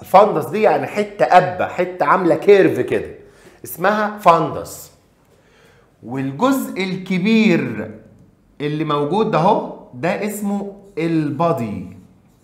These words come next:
وآخر جزء اسمه البايلوريك ريجون.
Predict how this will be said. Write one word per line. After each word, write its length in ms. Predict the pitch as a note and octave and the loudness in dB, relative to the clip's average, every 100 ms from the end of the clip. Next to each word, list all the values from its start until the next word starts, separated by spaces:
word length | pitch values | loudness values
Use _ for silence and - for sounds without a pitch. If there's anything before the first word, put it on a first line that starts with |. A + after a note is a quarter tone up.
| _ _ _ _ _ _ _ _ _ _ _ _ _ _ _ _ _ _ _ _ A#2+ | _ _ _ _ _ _ _ _ _ _ _ _ _ _ _ _ _ _ _ _ -8
وآخر 840 | D3 F#3 C4 C#4+ - F3+ D3 C#3 - | -4 0 0 0 -2 -4 -4 -8 -8
جزء 460 | C#3 A#3 A#3+ - - - - _ _ _ | 0 2 2 -4 -12 -18 -20 _ _ _
اسمه 640 | G3 A#3 - G#3+ G#3+ G#3 - - - _ _ _ _ _ _ _ _ _ | -6 -6 -4 -4 -2 -4 -10 -20 -20 _ _ _ _ _ _ _ _ _
البايلوريك 1700 | D#3 F3 E3+ D3 B2 - - D#3 D#3 D#3 F#3 A3 A3 A3 - - E3+ - _ _ _ C#3 | 0 2 2 0 -4 -8 2 2 2 0 0 2 2 0 -6 -12 -14 -16 _ _ _ -4
ريجون. 1200 | D#3+ F3+ F3+ E3+ D3 A#2+ C3 C3+ B2 G#2 F#2+ | -2 0 -2 -2 -4 -2 0 0 0 -4 -8